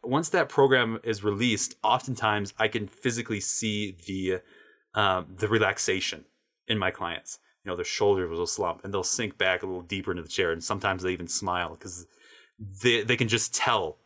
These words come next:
without really knowing what's going on that something is different and they feel a little bit safer. And then the second half of the session is really about building in those other options. With hypnosis, we are not removing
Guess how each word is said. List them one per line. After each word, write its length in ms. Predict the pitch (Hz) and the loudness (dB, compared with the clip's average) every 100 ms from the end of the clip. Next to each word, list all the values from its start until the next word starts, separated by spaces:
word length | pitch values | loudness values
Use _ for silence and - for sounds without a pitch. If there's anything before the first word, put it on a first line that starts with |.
| _ | _
without 340 | 120 113 110 107 | 0 4 4 4
really 200 | 107 101 | 2 2
knowing 300 | 98 98 92 | 0 0 -2
what's 180 | 87 | -2
going 220 | - 95 92 | 0 0 0
on 140 | 90 | -2
that 120 | - | 0
something 480 | - - 113 107 98 - | 2 2 2 0 -2 -4
is 160 | 92 | -6
different 480 | 85 98 90 85 69 - | 2 2 2 -4 -8 -6
and 100 | 101 | -4
they 80 | |
feel 360 | 92 - 107 101 | -4 0 4 4
a 20 | |
little 220 | 92 98 | 2 -4
bit 180 | 90 82 | -4 -4
safer. 540 | - 82 87 - - - _ _ _ _ _ _ _ | 0 0 -2 -2 -2 -4 _ _ _ _ _ _ _
And 120 | 127 117 | 0 2
then 80 | |
the 80 | 131 | 4
second 320 | - 156 151 | 4 2 2
half 180 | 135 117 | 0 0
of 40 | 104 | 0
the 60 | |
session 500 | - 98 - 95 92 _ - - - - | 0 0 0 -6 -10 _ -20 -20 -8 2
is 180 | 127 117 | 2 6
really 240 | 151 156 | 6 6
about 560 | 123 113 110 - 101 - | 4 4 2 0 -6 4
building 360 | 117 113 110 | 6 6 2
in 420 | - 104 101 95 95 | 0 -2 -2 -2 2
those 200 | 117 - | 2 4
other 200 | 117 95 | 4 4
options. 540 | 90 - - - - _ _ - - | 2 -2 -12 -12 -16 _ _ -20 0
With 240 | 135 165 | 2 4
hypnosis, 640 | 196 - 139 131 135 135 - _ | 2 2 2 4 4 4 2 _
we 180 | 123 123 | 0 4
are 80 | 127 | 4
not 440 | 117 117 123 - _ - | 4 4 2 2 _ -12
removing 640 | 113 117 107 110 95 82 | -2 0 2 2 0 -4